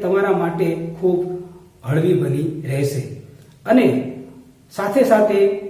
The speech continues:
એક પણ વાત નોંધજો કે કોઈ પણ પ્રશ્નપત્ર હોય છે એ અભ્યાસક્રમના આધારે જ હોય છે. એ ચાહે લેખિત કસોટી હોય કે પછી બીજી કોઈ પણ પ્રકારની કસોટીઓ હોય. તો મિત્રો, ચાલો આજે આપણે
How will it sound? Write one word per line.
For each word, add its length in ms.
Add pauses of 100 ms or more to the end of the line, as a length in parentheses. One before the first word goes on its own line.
એક 140
પણ 140
વાત 260
નોંધજો 480 (380)
કે 100
કોઈ 240
પણ 180
પ્રશ્નપત્ર 540
હોય 240
છે 180 (220)
એ 80 (360)
અભ્યાસક્રમના 840
આધારે 340
જ 160
હોય 300 (180)
છે. 180 (560)
એ 100 (400)
ચાહે 200
લેખિત 440
કસોટી 340
હોય 300 (380)
કે 80
પછી 600 (200)
બીજી 220
કોઈ 220
પણ 140
પ્રકારની 500 (240)
કસોટીઓ 560 (300)
હોય. 200 (360)
તો 80
મિત્રો, 320 (300)
ચાલો 280
આજે 280
આપણે 280